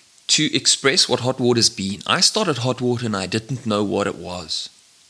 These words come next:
And I didn't have the, the words and the, the experience I have now to express it the way that I'm expressing it. I just knew, I'm like, I'm start-, it's Hot Water. It's,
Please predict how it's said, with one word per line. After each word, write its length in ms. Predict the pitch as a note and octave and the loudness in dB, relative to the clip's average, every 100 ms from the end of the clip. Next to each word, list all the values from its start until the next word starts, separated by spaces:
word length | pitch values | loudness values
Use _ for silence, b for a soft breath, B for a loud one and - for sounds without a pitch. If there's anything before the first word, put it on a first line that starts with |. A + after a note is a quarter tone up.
| _ _ _ _ _ _ _ _ B B B B - | _ _ _ _ _ _ _ _ B B B B -2
And 100 | B2+ | 2
I 40 | C3+ | 4
didn't 180 | F#3+ | 6
have 220 | D#3+ C#3 A#2 | 4 4 2
the, 160 | A#2+ - B B - | 0 -2 B B 0
the 80 | |
words 500 | A2+ B2 C#3 C#3+ - | 6 8 8 6 6
and 240 | - A#2+ A2+ | 4 4 4
the, 200 | A2+ - | 4 4
the 120 | A2 | -2
experience 540 | - - - C3+ C3 G#2 | -2 0 4 4 6 4
I 80 | |
have 180 | A#2 A#2 | 4 2
now 160 | A#2 A2+ | 2 2
to 120 | A2+ | 2
express 500 | A2 - B2 A#2+ - | 2 2 4 6 4
it 100 | G#2 | 2
the 80 | G2+ | 2
way 200 | G#2 G2+ | 4 4
that 120 | G2+ | 2
I'm 120 | F2 | 0
expressing 540 | E2 - G2 F#2 - - | 0 0 2 2 2 0
it. 80 | - | -2
I 140 | A#2 D3 | 0 0
just 220 | F3+ B2+ | 0 2
knew, 280 | B2 B2+ A2+ | 4 4 2
I'm 100 | A2+ | 0
like, 240 | A2 - | 0 -2
I'm 100 | A2 | -2
start-, 380 | - C3+ C#3 - | 0 2 0 0
it's 220 | - - | -4 -4
Hot 140 | D3 | -4
Water. 240 | B2+ B2+ C3+ | -2 2 4
It's, 380 | A#2+ A#2 - | 2 2 0